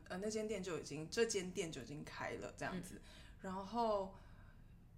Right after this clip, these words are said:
Speaker 1: 对，然后那个时候我刚大学毕业的时候，我那时候其实就有在想说，我要不要继续念研究所，还是说我要做什么？其实老实说，那个时候我蛮彷徨的。然后刚好家里，呃，我们家开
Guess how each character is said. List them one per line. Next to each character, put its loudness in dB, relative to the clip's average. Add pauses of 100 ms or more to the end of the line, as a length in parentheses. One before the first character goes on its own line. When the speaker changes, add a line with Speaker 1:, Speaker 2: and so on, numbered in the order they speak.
(200)
Speaker 1:
对， 6
然 2
后 6
那 10
个 8
时 2
候 6
我 4
刚 2
大 6
学 0
毕 -2
业 2
的 0
时 -4
候， 0
我 -4
那 2
时 -2
候 2
其 -4
实 -2
就 -4
有 0
在 -2
想 -4
说， -6
我 0
要 2
不 -2
要 2
继 -4
续 -8
念 -4
研 -8
究 -4
所， -12 (480)
还 0
是 -4
说 0
我 0
要 0
做 0
什 -6
么？ -10
其 -2
实 0
老 4
实 -2
说， 0
那 6
个 4
时 -2
候 2
我 -2
蛮 -4
彷 -6
徨 -4
的。 -8 (680)
然 -4
后 2
刚 4
好 4
家 4
里， 0 (420)
呃， 6
我 2
们 0
家 6
开 2